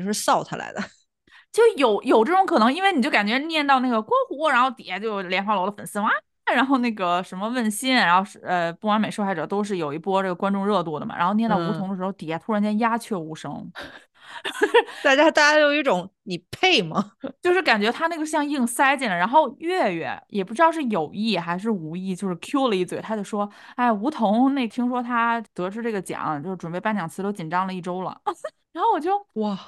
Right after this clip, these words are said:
Speaker 2: “月月，你这个 cue 得好。”
Speaker 1: 对。
Speaker 2: 那我们就预告一波我们的奖吧。就是我们也是，对吧？每年也都要掺和一下嘛。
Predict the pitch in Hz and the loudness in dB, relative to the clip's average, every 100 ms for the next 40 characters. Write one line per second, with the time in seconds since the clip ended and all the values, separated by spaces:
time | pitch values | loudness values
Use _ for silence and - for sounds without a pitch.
0 | _ _ _ 320 349 285 208 214 330 226 | _ _ _ -4 -2 2 0 0 -2 -4
1 | - - 254 - 165 - - - 233 208 | -4 0 4 6 6 6 2 -4 -2 -2
2 | 185 208 208 196 214 _ 254 240 233 208 | -6 -6 -6 -8 -12 _ -8 4 4 4
3 | 202 220 208 156 180 214 170 175 170 160 | 2 0 0 0 -2 -2 0 4 2 2
4 | _ _ 196 185 180 170 165 151 147 202 | _ _ -20 -14 -10 -10 -8 -8 -4 -2
5 | 202 156 202 185 208 185 165 175 175 151 | -2 -4 -6 -6 2 2 2 -2 -10 -8
6 | 156 185 196 160 190 185 156 151 - - | -4 -2 -2 0 2 4 2 -2 -8 -6
7 | 202 202 156 160 143 - | -2 -2 -4 -6 -6 -8